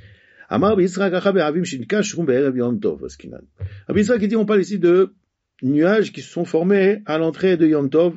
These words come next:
la veille. Et donc, on sait déjà qu'ils vont tomber, c'est exactement cela, paf, ils vont tomber,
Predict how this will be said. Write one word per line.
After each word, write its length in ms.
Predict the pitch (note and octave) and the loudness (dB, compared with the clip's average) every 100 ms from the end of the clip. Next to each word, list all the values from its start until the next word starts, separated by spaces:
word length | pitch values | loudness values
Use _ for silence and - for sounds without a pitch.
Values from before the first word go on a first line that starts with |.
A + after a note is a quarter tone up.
| - | -4
la 140 | G#2 F#2+ | -4 -2
veille. 280 | F2+ C#2 - _ _ _ _ _ _ - - | -2 -6 -12 _ _ _ _ _ _ -14 -4
Et 100 | A#2+ | 0
donc, 320 | C3+ G#2 - | 2 0 -4
on 80 | B2 | -2
sait 220 | E3+ F#3 | 0 2
déjà 420 | C#3+ C3 G#3 - _ _ | 2 0 -2 -6 _ _
qu'ils 120 | - C#3 | -6 -2
vont 120 | F3 | 0
tomber, 300 | F#3+ F#3+ F3+ | 0 0 0
c'est 100 | F3 | -2
exactement 420 | F3 G3 F#3 F3+ | -2 -2 -2 -4
cela, 300 | C3 E3+ G3 | -2 0 -2
paf, 300 | G#3 G#3+ - | -2 -4 -4
ils 80 | E3 | -4
vont 120 | D#3+ | -4
tomber, 380 | C#3+ D#3 G3+ | -2 0 0